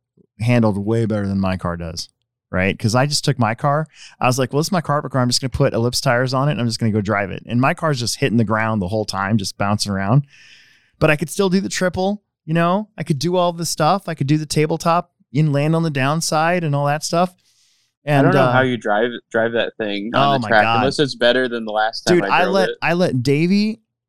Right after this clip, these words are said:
Speaker 1: uh, I let, uh, Davey, Sam, and Dominic drive my car, uh, Saturday night, uh, as they were packing up. And all three of them were like, "Dude, this thing's got more grip than my stuff does."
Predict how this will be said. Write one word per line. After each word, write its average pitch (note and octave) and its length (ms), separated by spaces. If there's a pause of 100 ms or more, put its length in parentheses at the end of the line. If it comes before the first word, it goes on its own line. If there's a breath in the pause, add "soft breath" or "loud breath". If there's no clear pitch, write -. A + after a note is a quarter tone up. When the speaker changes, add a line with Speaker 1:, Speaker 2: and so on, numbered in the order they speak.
(120)
Speaker 1:
uh, A#2+ 520 (560)
I B2 120
let, C#3 200 (280)
uh, G#2+ 300
Davey, C#3+ 500
Sam, D3 600 (280)
and A2+ 240
Dominic A2+ 460
drive G#2+ 220
my G#2 140
car, G2+ 600
uh, F#2+ 340
Saturday G2+ 420
night, F#2+ 260 (220)
uh, F#2 240
as F2+ 160
they G2 120
were F#2 80
packing F#2 360
up. F#2+ 240 (760)
And A#2+ 120
all C#3 100
three C#3+ 200
of C3 60
them A#2+ 60
were A2+ 80
like, G#2+ 280
"Dude, C#3+ 360 (1200 soft breath)
this E3+ 140
thing's F#3 200
got E3 160
more C#3 140
grip D3 220
than C#3+ 120
my D3 160
stuff G2+ 320
does." - 380